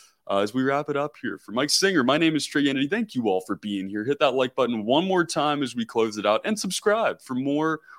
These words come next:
We're gonna be back next Friday. Big shout out to Bird Dogs and, uh, to Augie's Locker Room as well for their support as always.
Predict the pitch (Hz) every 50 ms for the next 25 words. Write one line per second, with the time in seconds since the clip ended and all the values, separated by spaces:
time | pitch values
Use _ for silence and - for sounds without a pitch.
0 | _ - 143 147 147 147 135 131 123 - 131 120 113 - - - 110 104 101 101
1 | 101 101 98 98 - _ _ _ _ 139 139 131 - 143 131 123 117 - 113 104
2 | 123 117 120 117 117 110 110 110 113 113 - - - - _ _ _ _ _ 160
3 | 156 156 156 156 160 170 160 170 170 160 151 151 139 117 - _ - 76 78 -
4 | _ 87 80 85 - - 95 95 92 - - 101 - - - 123 117 110 - 104
5 | 107 104 104 104 101 104 104 107 104 104 101 - -